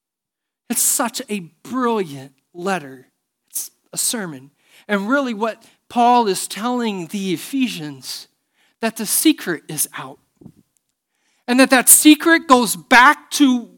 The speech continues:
what would be classified as a mystery, but is no longer really a mystery, because the secret is out on the mystery.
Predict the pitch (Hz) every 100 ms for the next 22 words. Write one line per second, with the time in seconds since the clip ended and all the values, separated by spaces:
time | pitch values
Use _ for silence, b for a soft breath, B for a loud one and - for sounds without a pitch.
0 | - 202 277 262 247 269 302 - 311 277
1 | 262 - 262 240 233 233 233 277 - 330
2 | 302 269 247 277 269 269 277 262 233 262
3 | 247 226 247 247 - 170 160 B B -
4 | 240 233 - 320 285 240 240 233 220 240
5 | 226 208 190 220 - 180